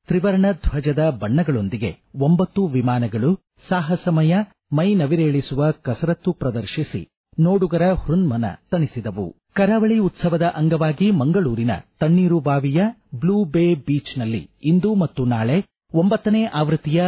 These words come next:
ಅಂತಾರಾಷ್ಟ್ರೀಯ ಗಾಳಿಪಟ ಉತ್ಸವ ನಡೆಯಲಿದೆ. ಇಂದು ಮಧ್ಯಾಹ್ನ ಮೂರು ಗಂಟೆಗೆ ಚಾಲನೆ ದೊರೆಯಲಿದೆ.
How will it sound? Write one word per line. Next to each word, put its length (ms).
ಅಂತಾರಾಷ್ಟ್ರೀಯ 960
ಗಾಳಿಪಟ 540
ಉತ್ಸವ 440
ನಡೆಯಲಿದೆ. 720
ಇಂದು 220
ಮಧ್ಯಾಹ್ನ 540
ಮೂರು 300
ಗಂಟೆಗೆ 480
ಚಾಲನೆ 360
ದೊರೆಯಲಿದೆ. 680